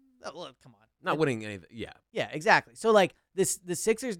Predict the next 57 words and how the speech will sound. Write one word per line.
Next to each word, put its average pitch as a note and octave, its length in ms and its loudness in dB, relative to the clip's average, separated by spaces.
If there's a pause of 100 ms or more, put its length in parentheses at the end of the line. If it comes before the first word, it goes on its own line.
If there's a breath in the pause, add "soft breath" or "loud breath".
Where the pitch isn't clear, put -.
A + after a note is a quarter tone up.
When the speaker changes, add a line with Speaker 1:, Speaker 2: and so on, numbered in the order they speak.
Speaker 1:
the E3 80 -10
Sixers B3 260 -8
have C4+ 100 2
a B3 40 0
legit D#3+ 320 -4
shot C3+ 240 -8
to C3 80 -20
win A#2 240 -20 (400)
if, C#3+ 140 -10
like, C#3+ 120 -8
everyone's A#2+ 340 -14
healthy, G#2+ 280 -20 (120)
Speaker 2:
Mm-hmm. A#2+ 80 -8
Speaker 1:
obviously. C#3 300 -16 (400)
But F#3 100 0
what F3+ 120 6
they G3 160 0
need A3 200 0
is F#3 140 0
they E3 140 -4
need, E3 380 -12 (180)
they D#3 100 -12
need D#3+ 200 -6
a G3 40 -4
safety F#3+ 440 -10
net, - 200 -20 (220)
and, D3+ 160 -12
like, D#3 320 0 (420)
LaVine E3 500 0
is E3+ 180 -4
that C#3+ 300 0
guy. D#3+ 220 0 (240)
Speaker 2:
Mm-mm. G2+ 60 -16 (100)
Speaker 1:
He D3+ 80 -16
just G#3+ 300 -10
is. - 540 -2
Uh, E3+ 140 -6
like, F#3 180 -4 (200)
you F#3+ 120 -12
can A#3 140 -6
go G#3 180 4
get, G3 240 -4
like, D#3+ 460 -2
uh, A#2 400 -10 (260)
Bogdan. C#3+ 480 2
Like, D#3+ 100 -12
you G#3+ 120 -6
can, A3 100 -10
there's F#3+ 180 2
different G3+ 280 -2
people E3 180 -6
you D#3 80 -6
could D3 160 -12
go C3+ 60 -14
get C3+ 180 -12
that D3 120 -4
would C3 180 -10